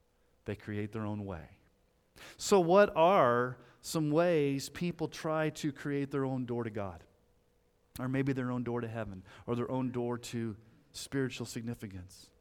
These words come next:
Well, some try it through moralism. If I'm just a good person,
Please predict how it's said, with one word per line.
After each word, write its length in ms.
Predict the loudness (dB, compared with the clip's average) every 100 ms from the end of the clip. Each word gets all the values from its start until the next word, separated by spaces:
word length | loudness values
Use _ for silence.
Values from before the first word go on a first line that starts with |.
| _ _ -18 -2
Well, 300 | 4 4 2 -6 -14
some 560 | -6 -2 0 0 -2 -6 -18
try 360 | -10 -4 -2 -2
it 120 | -6 -8
through 420 | -6 -4 -4 -6 -14 _ _ _ _ _ -6
moralism. 540 | -4 -2 -6 -10 -16 -20 _ _ _ _ _ _ _ _ _ -20 -20 _
If 80 | -2
I'm 140 | -2
just 160 | -2 -4
a 40 |
good 240 | -2 -2 -4
person, 400 | -8 -8 -8